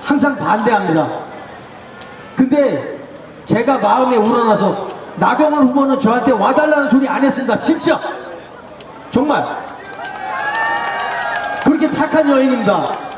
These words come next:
근데 제가 조금이나마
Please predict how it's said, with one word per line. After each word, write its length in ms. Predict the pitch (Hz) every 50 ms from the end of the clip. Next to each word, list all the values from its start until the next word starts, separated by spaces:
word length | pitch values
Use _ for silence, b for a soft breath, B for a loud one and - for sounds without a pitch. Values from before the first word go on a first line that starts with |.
| - - - - -
근데 220 | - 226 277 269
제가 600 | - - 208 247 262 254 277 262 - - - - - - - - - - - - - - - - - - - - - - - - - - - - - - - - - - -
조금이나마 1000 | - - - - - - 381 359 349 339 302 277 262 240 214 208 - - - -